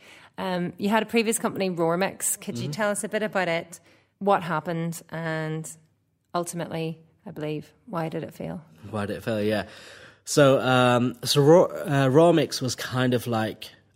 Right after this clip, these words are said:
Speaker 2: um, Vimeo, uh, but for independent music videos. So a way of discovering up and coming talent in the form of music video,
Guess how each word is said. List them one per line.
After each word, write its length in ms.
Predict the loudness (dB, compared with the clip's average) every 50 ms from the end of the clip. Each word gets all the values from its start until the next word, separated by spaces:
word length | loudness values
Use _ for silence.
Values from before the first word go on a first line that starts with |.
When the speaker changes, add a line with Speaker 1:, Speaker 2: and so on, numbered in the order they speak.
| _
Speaker 2:
um, 800 | -6 -4 -2 -2 -2 -2 -2 -2 -2 -4 -4 -6 -6 -8 -10 -12 -16 _ _ _ -20 -20 -20 _ -20 -20 -20 _ _ _ _ -20
Vimeo, 680 | 0 4 6 6 6 4 2 2 0 0 -2 -4 -6 -8 -14 _ _ _ _ _ _ _
uh, 280 | -6 -6 -4 -4 -4 -4
but 220 | -4 -6 -6 -6
for 80 | -10 -14 -14 _ -20 -18 _
independent 540 | -6 -4 -4 -4 -6 -6 -6 -6 -6 -4 -4
music 280 | -4 -4 -6 -6 -8 -8
videos. 540 | -6 -6 -6 -6 -6 -6 -8 -10 -14 -18 -20 _
So 200 | -14 -10 -8 -4
a 40 | 0
way 160 | 2 2 2
of 100 | 2 0
discovering 720 | -2 -6 -6 -6 -4 -4 -4 -4 -4 -4 -4 -4 -4 -6 -8 -12 _ _ _ _ _ -8
up 140 | -8 -6
and 140 | -6 -10 -10
coming 460 | -10 -10 -8 -6 -6 -6 -6 -8 -10 -12 -18 -20 -20 _
talent 460 | -12 -8 -6 -6 -4 -4 -6 -8 -10 -14 _
in 120 | -12 -10 -10
the 80 | -10
form 260 | -8 -6 -6 -4 -4 -4
of 200 | -6 -8 -10 -16 -18 -10
music 360 | -8 -6 -6 -6 -6 -10 -10
video, 420 | -10 -8 -6 -4 -4 -4 -4 -4